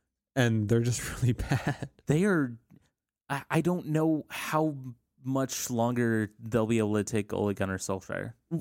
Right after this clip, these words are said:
Speaker 1: Since Ole, Ole's been in charge, like, officially was put in ch-, permanently in charge of Manchester United, they have as many points, seventeen, as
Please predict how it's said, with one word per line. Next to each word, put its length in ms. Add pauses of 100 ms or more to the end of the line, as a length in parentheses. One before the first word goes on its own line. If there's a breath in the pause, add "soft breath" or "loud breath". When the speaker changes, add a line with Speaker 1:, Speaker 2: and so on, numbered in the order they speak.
Speaker 1:
Since 420
Ole, 340
Ole's 280
been 200
in 220
charge, 600
like, 160
officially 340
was 140
put 240
in 100
ch-, 120 (180)
permanently 340
in 100
charge 280
of 100
Manchester 280
United, 340 (420 soft breath)
they 140
have 80
as 100
many 200
points, 560 (560)
seventeen, 520 (500)
as 540